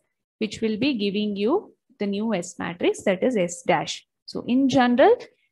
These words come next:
whenever there is a change in the reference plane of the ports,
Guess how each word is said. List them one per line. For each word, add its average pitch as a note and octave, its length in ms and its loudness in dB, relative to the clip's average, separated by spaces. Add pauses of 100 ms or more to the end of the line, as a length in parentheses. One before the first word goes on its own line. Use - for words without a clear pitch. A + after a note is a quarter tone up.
(160)
whenever D4 520 6
there C#4+ 180 6
is C#4+ 200 2
a C#4+ 80 -4
change B3+ 500 -2
in B3+ 140 -2
the B3+ 120 2
reference G#3+ 540 -2
plane G3 480 -2 (460)
of G3 300 2
the B3+ 100 2
ports, B3 500 0